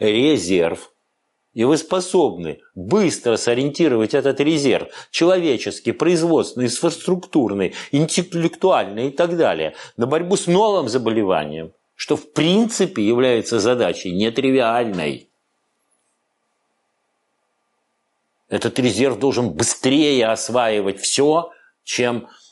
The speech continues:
обычные специалисты. Это такая служба быстрого реагирования огромная. Либо она у вас есть,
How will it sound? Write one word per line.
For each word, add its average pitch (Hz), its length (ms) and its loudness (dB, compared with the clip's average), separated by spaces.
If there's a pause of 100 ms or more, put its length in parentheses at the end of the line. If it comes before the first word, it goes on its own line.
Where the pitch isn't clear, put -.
(140)
обычные 104 720 -2
специалисты. - 920 -4 (880)
Это - 260 -18
такая - 380 -18 (580)
служба 135 440 0
быстрого 139 440 0
реагирования 104 840 0 (240)
огромная. 101 960 0
Либо 180 300 0
она 180 180 -2
у 135 40 0
вас 123 220 0
есть, 90 480 -2